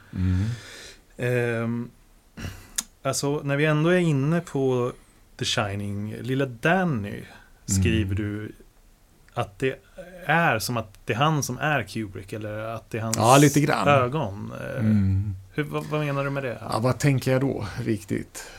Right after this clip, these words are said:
Speaker 1: Eh, det är ju ögon som spelar roll igen.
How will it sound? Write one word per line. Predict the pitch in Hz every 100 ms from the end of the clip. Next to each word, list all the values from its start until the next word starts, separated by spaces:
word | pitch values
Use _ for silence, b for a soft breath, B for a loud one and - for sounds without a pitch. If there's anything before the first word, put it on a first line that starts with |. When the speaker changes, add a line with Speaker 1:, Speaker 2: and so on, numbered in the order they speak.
| -
Speaker 1:
Eh, | - 107 104 101 98 95 B B B - - B B B B B B B B -
det |
är | 143
ju | 175 165
ögon | 139 143
som | 135
spelar | - 131 123
roll | 139 127 95
igen. | 95 107 101